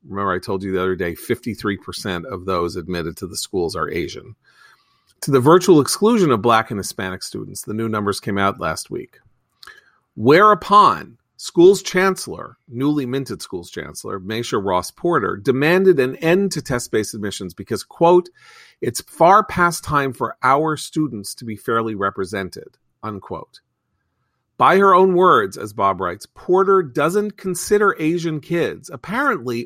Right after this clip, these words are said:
all one hundred and forty-five thousand of them in the New York City schools, to be among our students. And to her, fair representation means quotas. How else to interpret what she said?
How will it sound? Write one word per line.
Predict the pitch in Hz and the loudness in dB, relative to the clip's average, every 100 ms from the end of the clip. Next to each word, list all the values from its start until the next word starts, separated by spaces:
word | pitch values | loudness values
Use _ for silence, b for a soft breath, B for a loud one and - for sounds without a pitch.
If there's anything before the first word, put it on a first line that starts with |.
| - | -2
all | 151 180 190 190 b b b | 2 4 4 2 b b b
one | 123 151 190 220 | -4 0 2 0
hundred | 208 - 196 208 208 | -6 -4 -2 0 -2
and | - 135 123 | -2 -8 -6
forty-five | - 160 175 170 - 151 143 | -4 -2 -2 -4 -2 0 -2
thousand | - - 147 170 151 113 | -4 -2 2 2 0 -4
of | 101 90 | -4 -6
them | 87 85 | -10 -8
in | 120 | -8
the | 113 | -6
New | 113 | -4
York | 120 117 | -4 -4
City | - 113 110 | -6 -6 -6
schools, | - 123 98 85 - - b b b - | -8 -4 -4 -4 -8 -18 b b b -6
to | 131 | -2
be | 131 | 2
among | 127 131 135 139 - | 2 2 0 -2 -2
our | 127 127 127 131 156 | 2 4 2 0 -4
students. | - - 160 165 - - - - _ _ _ | -16 -2 0 0 -6 -16 -16 -18 _ _ _
And | 110 123 | -4 -2
to | 117 | -4
her, | - 226 240 156 107 135 _ b _ | -2 4 6 6 4 2 _ b _
fair | - 147 139 | -4 2 4
representation | 147 151 143 127 113 120 104 107 95 | 4 0 -2 -4 -6 -6 -8 -8 -8
means | 95 98 | -8 -10
quotas. | - - 110 92 - - - | -12 -6 -4 -4 -10 -20 -6
How | 127 151 143 | 0 2 2
else | 143 - | 0 -6
to | - 147 | -8 -8
interpret | - - 92 - - - - | -8 -6 -6 -6 -10 -12 -12
what | 120 107 | -10 -10
she | - - 110 | -12 -12 -10
said? | - 147 - | -8 -8 -8